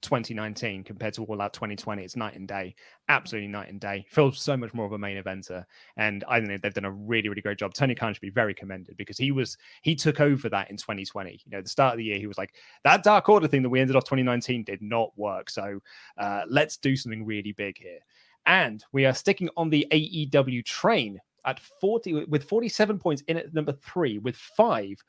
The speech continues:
top-level nominations. Jon Moxley, the former champion, uh, made it into the top three this year.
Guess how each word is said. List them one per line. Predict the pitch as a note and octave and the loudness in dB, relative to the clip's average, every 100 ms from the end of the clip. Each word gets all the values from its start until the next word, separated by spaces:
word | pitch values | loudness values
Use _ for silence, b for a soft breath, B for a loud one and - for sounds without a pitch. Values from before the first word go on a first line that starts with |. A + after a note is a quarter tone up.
| _ - | _ -4
top-level | - F3+ C#3+ D3 D3 D3 | 2 2 4 2 4 2
nominations. | C#3+ D3 C#3+ C#3 D#3 D3+ - D#2 - - b b b - | -2 0 0 2 2 0 -6 -12 -18 -20 b b b -6
Jon | - D#3+ G3 A3+ G3+ | 2 4 4 2 0
Moxley, | F#3+ G#3+ - - B2 C2+ - - _ _ | -2 -2 -4 0 -2 -2 -14 -20 _ _
the | A#2 G#2+ | -10 -10
former | - - D#3 F3 F3+ | -14 -4 2 2 0
champion, | - F3 E3+ E3+ C3 F#2+ E2+ - - | -4 -2 -2 -2 -4 -4 -8 -20 -14
uh, | A2 G#2 | -8 -6
made | G#2 A#2+ | -2 -2
it | A#2 | -2
into | A#2+ | -6
the | A2+ | -6
top | A2 C#3 - | -4 -2 -4
three | - D3+ D3 | -4 -2 -2
this | A2 - - | -4 -8 -10
year. | C2+ | -14